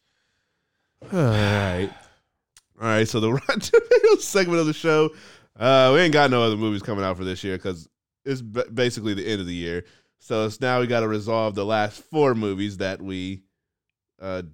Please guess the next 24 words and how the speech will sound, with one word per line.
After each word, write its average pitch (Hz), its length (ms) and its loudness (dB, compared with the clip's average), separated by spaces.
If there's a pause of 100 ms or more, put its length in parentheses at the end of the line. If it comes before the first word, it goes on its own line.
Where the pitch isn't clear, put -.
(120)
did 98 640 -6 (380)
on 110 100 -18
the 98 80 -14
last 107 380 -8
couple 101 380 -14
episodes. 117 840 -2
So 101 220 -4
first 117 480 -8 (100)
up, 117 440 -4 (3000)
Jumanji: 117 520 0
The 98 80 -4
Next 92 280 -8
Level. 135 640 -2 (1300)
It 123 140 -4
is 107 120 -4
sitting 110 500 -4
currently 110 540 0
at 104 140 0
a 90 80 -4
seventy 117 580 0
percent 120 580 -2
on 101 240 -2
Rotten 110 320 0
Tomatoes. 113 1000 -2